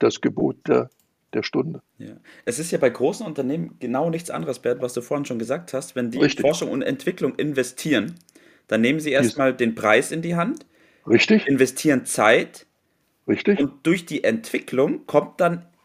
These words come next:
Speaker 2: am Ende was raus, was besser ist wie das, was vorher war, was dann mehr Profit abwirft. So ist es.
Speaker 1: Und ganz, und dem Vertrauen gesagt,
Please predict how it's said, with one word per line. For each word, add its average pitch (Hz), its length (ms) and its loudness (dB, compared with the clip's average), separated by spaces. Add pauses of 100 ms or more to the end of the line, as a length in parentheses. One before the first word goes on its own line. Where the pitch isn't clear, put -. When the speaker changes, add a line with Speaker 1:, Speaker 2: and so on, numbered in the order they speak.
Speaker 2:
am 131 120 2
Ende 180 300 2
was 151 200 0
raus, 143 280 2
was 147 160 -4
besser 165 260 -2
ist 165 120 -8
wie 143 60 -8
das, 160 200 -2
was 127 120 -2
vorher 175 400 4
war, 175 200 2
was - 180 0
dann 139 180 0
mehr 123 200 4
Profit 123 360 0
abwirft. 87 480 -6 (280)
So 123 140 -8
ist 107 120 -4
es. 92 200 -10
Speaker 1:
Und 98 180 -4
ganz, 98 320 -4 (240)
und 107 240 -4
dem 98 120 2
Vertrauen 127 640 2 (440)
gesagt, 120 540 2